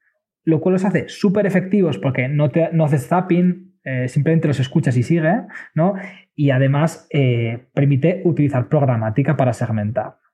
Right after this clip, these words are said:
Y entonces, pues eso, imaginaos, ¿no? Hasta podrías, eh, dentro de muy poco ya vais a poder hacerlo, que personalizar los anuncios y cuando alguien vaya en el coche, como irá con la radio conectada a internet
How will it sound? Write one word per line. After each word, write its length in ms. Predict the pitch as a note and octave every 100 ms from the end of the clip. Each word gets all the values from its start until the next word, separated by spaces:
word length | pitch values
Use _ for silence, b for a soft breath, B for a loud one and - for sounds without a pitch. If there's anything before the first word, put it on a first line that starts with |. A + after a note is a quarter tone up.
| _
Y 100 | D3
entonces, 300 | C3 C3 B2
pues 180 | - C3
eso, 120 | C3
imaginaos, 640 | D3+ D3 A#2+ B2+ B2 A2
¿no? 160 | C3 D3
Hasta 380 | C3 B2+ A#2+ -
podrías, 560 | C3 C3 C3+ C#3+ C3 B B B
eh, 480 | - D3+ D3 C#3+ C#3+
dentro 260 | C3 C#3+ D3+
de 60 | D#3
muy 140 | D3
poco 260 | D3+ C#3 D3+
ya 120 | C#3+
vais 180 | C#3+ C#3
a 80 | C3+
poder 220 | C#3 C3+
hacerlo, 480 | C3 C#3+ C#3+ F3 F#3 B B B -
que 560 | C3+ B2+ B2 A#2+ - _
personalizar 580 | - C#3+ D3+ C#3 C3+ C#3
los 160 | C#3+ D#3
anuncios 540 | D#3+ E3+ - D#3+ C3
y 60 | C3+
cuando 260 | C3 C3
alguien 240 | C3 D3 D#3
vaya 160 | D#3
en 80 | D3+
el 140 | C#3+
coche, 500 | C3 F3+ F#3 F#3+ G3+
como 240 | F#3+ D3 C3+
irá 180 | C3+ C3
con 180 | D3 D3
la 540 | C#3 C#3 C#3 C#3+ -
radio 280 | D3+ E3 C#3+
conectada 340 | C3+ C3 B2+
a 40 | C3
internet 580 | C3 C#3+ D#3+ G3+ -